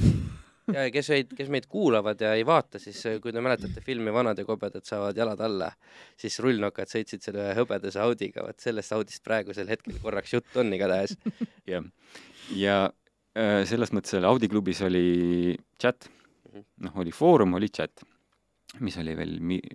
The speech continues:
Speaker 2: ma ei tea, kus-, kuidas ta nagu õige hääldus on, Mirk.
Speaker 1: Mhm.
Speaker 2: Noh, Mirki platvormil, on ju.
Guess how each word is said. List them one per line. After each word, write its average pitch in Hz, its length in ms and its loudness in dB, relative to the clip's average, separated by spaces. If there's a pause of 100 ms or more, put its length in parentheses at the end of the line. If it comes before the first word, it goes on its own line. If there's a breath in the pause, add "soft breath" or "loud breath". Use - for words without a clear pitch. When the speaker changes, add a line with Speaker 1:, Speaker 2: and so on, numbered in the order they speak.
(420)
Speaker 2:
ma 85 200 -10
ei - 80 -14
tea, - 80 -10
kus-, - 160 -12
kuidas - 240 -14
ta - 140 -8
nagu 82 280 -6
õige 82 220 -4
hääldus 82 340 -2
on, - 80 -14
Mirk. 90 380 -4 (220)
Speaker 1:
Mhm. 117 260 -12 (160)
Speaker 2:
Noh, 78 180 -14
Mirki 85 480 -6
platvormil, 76 540 -2
on 78 160 -8
ju. - 20 -20